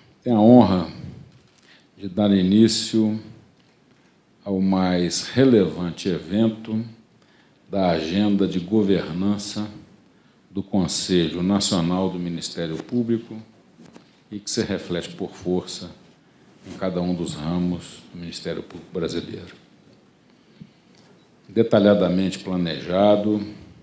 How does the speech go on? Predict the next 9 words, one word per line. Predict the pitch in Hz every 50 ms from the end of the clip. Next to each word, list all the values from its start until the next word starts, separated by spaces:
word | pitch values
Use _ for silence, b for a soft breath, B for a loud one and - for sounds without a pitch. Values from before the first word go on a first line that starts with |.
| _ _
por | - - 82 85
nossa | 92 95 90 - - 92
equipe | 80 - - - 101 95 90 - - - 98 87 - _ _ _ b b b b b b b b b -
ao | 95 92
longo | 90 90 90 87 85 82 80 80 80 80 80 - - - - - _ _ _ _ _ _ _ _ _ - _ _ - - _ _ _ _ _ _ _ _ _ _ _ _ _ -
de | - 101 101
longos | 101 101 104 113 123 131 131 123 117 101 90 87 85 82 - - - - - - - - - - - - -
últimos | 98 95 95 87 - - 90 82 78 73
meses, | - 90 98 107 110 107 107 101 104 101 95 90 - - - - -